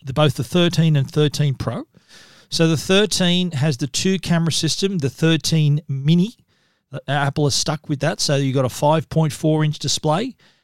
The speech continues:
six point one for the iPhone thirteen. Ceramic shield and retains its design, flat edges. The notch is twenty percent smaller, so that's where that, where the true depth camera is housed. So that's where the Face I D, uh, camera is, is positioned.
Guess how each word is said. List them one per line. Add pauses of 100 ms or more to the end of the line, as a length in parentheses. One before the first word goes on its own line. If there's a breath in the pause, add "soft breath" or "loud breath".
six
point
one
for
the
iPhone
thirteen. (440)
Ceramic
shield (120)
and (100)
retains
its
design,
flat
edges. (380 soft breath)
The
notch
is
twenty
percent
smaller,
so
that's
where
that,
where
the
true
depth
camera
is
housed.
So
that's
where
the
Face
I
D,
uh,
camera
is,
is
positioned.